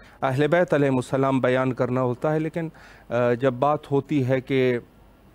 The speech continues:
मसाइब के अलावा, अ, इब्तदाई जो मुकदमे के तौर पे फ़ज़ाइल, तारीख़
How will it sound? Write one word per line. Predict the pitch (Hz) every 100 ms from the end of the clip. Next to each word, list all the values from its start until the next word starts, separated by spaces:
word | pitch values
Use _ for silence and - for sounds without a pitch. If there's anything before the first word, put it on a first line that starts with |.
| - _ - - - -
मसाइब | 120 123 120 143 151 135
के | 147 123
अलावा, | 123 127 127 127
अ, | 131 - 127 -
इब्तदाई | 139 123 131 120 131 135
जो | 127 123 117
मुकदमे | 117 - 135 135 127
के | 120
तौर | 110 113 113
पे | 139 135 - - - - -
फ़ज़ाइल, | 147 131 147 156 147
तारीख़ | 135 131 131 151 156